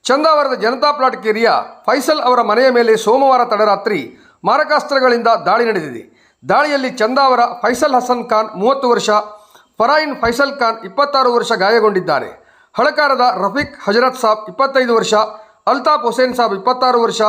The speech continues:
ನಿಹಾಲ್ ಹಮ್ಮಾ ಶೇಖ್ ಇಪ್ಪತ್ತೆರಡು ವರ್ಷ, ಅಬ್ದಾನ್ ಅಜ್ನರ್ ಖಾನ್ ಇಪ್ಪತ್ತು ವರ್ಷ, ಶಫಿ ರಹೀಂ ಶೇಖ್ ಮೂವತ್ತೆಂಟು ವರ್ಷ, ಬಾಬಾ ಸಾಹೇಬ್ ಮಾಮೂ ಸಾಬ್ ಇಪ್ಪತ್ತೈದು ವರ್ಷ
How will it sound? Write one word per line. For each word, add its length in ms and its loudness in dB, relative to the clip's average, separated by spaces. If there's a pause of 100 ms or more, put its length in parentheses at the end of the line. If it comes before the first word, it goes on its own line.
(520)
ನಿಹಾಲ್ 380 2
ಹಮ್ಮಾ 320 0
ಶೇಖ್ 400 -2
ಇಪ್ಪತ್ತೆರಡು 500 0
ವರ್ಷ, 220 0 (600)
ಅಬ್ದಾನ್ 400 0 (100)
ಅಜ್ನರ್ 420 -2
ಖಾನ್ 320 -2
ಇಪ್ಪತ್ತು 380 -2
ವರ್ಷ, 220 0 (480)
ಶಫಿ 400 0
ರಹೀಂ 320 2
ಶೇಖ್ 300 0 (300)
ಮೂವತ್ತೆಂಟು 520 0
ವರ್ಷ, 220 0 (460)
ಬಾಬಾ 300 2
ಸಾಹೇಬ್ 360 0
ಮಾಮೂ 320 2
ಸಾಬ್ 300 0 (400)
ಇಪ್ಪತ್ತೈದು 520 -2
ವರ್ಷ 180 0